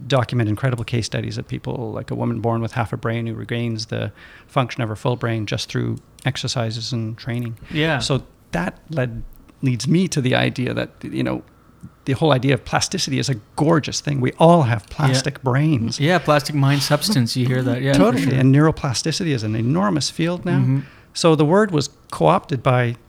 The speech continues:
Speaker 1: plastics industry
Speaker 2: <laughs>
Speaker 1: in the fifties because it's easy to mold and shape stuff. But no, it's, it applies to our brains too.
Speaker 2: Should call it death fabric.
Speaker 1: <laughs>
Speaker 2: They, they say, they claim now the gl-, uh, the Great Barrier Reef is officially dead.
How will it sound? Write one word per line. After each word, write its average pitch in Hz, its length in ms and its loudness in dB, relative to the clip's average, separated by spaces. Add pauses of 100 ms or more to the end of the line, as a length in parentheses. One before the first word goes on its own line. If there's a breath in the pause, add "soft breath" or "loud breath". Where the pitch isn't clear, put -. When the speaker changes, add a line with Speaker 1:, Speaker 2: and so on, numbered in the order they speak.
(160)
Speaker 1:
plastics 147 400 -2
industry 202 680 6
Speaker 2:
<laughs> - 500 0
Speaker 1:
in 165 180 4
the 151 100 4
fifties 170 800 0
because 160 320 0
it's 160 160 -2
easy 180 200 0
to 165 80 4
mold 170 260 6
and 147 100 4
shape 262 260 2
stuff. 143 500 2
But 202 220 0 (200)
no, 202 480 2
it's, - 320 -2
it 277 180 2
applies 196 280 4
to - 100 2
our 180 80 8
brains 180 440 2
too. 208 360 -2
Speaker 2:
Should 135 180 -2
call 160 180 6
it 135 160 2
death 139 220 4
fabric. 123 420 0 (120)
Speaker 1:
<laughs> 240 400 -2 (1200 loud breath)
Speaker 2:
They, 175 140 6
they 185 240 2
say, 202 280 4
they 180 140 4
claim 180 360 2
now 156 160 4
the 143 120 -2
gl-, 151 280 -6
uh, 139 140 4
the 135 80 2
Great 139 340 -2
Barrier 135 360 2
Reef 123 460 -4
is 123 200 -2
officially 123 640 -4
dead. 113 420 -4